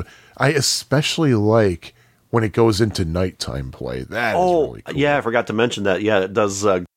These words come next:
Speaker 1: go from, uh, daytime into evening into night, and then back around. It does the whole, the whole cycle.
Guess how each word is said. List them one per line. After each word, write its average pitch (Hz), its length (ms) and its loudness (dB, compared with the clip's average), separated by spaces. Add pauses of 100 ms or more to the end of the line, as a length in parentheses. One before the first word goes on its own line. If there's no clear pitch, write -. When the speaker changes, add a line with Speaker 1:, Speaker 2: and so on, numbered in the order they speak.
(140)
Speaker 1:
go 113 160 2
from, 101 380 0
uh, 90 100 0
daytime 104 720 0
into 95 280 -4
evening 101 440 0
into 98 180 -4
night, 95 460 0
and 92 80 -4
then 90 180 0
back 98 240 0
around. 92 280 0
It 82 60 -10
does 90 180 -2
the 90 100 -2
whole, 95 320 -2 (340)
the - 100 -4
whole 98 160 0
cycle. 87 600 -2